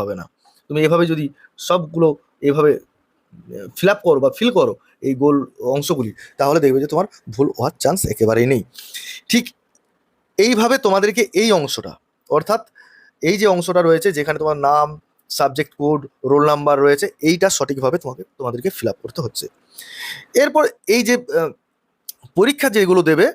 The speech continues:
এইগুলোতে তোমার পেন্সিল ব্যবহার করার দরকার নেই, ডাইরেক্ট একদম যেটা উত্তর হবে সেই উত্তরটাই তুমি দাগ দেবে, না হলে তুমি সময় পাবে না। এখানে কিন্তু তোমাকে কিছু করতে হচ্ছে না, এখ-, এখানে কিন্তু তুমি ডাইরেক্ট একদম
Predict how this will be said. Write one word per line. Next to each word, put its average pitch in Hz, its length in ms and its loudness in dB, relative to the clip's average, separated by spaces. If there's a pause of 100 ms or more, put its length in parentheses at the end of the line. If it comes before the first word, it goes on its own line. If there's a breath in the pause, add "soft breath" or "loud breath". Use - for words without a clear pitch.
(280)
এইগুলোতে 247 400 2
তোমার 220 280 0
পেন্সিল 170 280 -2
ব্যবহার 160 240 4
করার 180 200 0
দরকার 139 240 0
নেই, 202 120 -2 (100)
ডাইরেক্ট 170 260 -2
একদম 165 340 2
যেটা 143 220 0
উত্তর 160 320 0
হবে 175 160 2
সেই 196 180 0
উত্তরটাই 151 400 -2
তুমি 151 100 -2
দাগ 101 180 -2
দেবে, 101 160 -4 (200 loud breath)
না 131 100 -2
হলে 160 180 0
তুমি 156 180 -6
সময় 107 200 -10
পাবে 82 160 -20
না। - 80 -20 (440 soft breath)
এখানে 254 260 0
কিন্তু 240 200 0
তোমাকে 220 240 2
কিছু 190 180 -8
করতে 143 220 0
হচ্ছে 113 160 -6
না, 175 60 2
এখ-, 208 240 0
এখানে 220 200 0
কিন্তু 208 180 -4
তুমি 226 140 -2
ডাইরেক্ট 170 320 -2 (380 loud breath)
একদম 151 280 2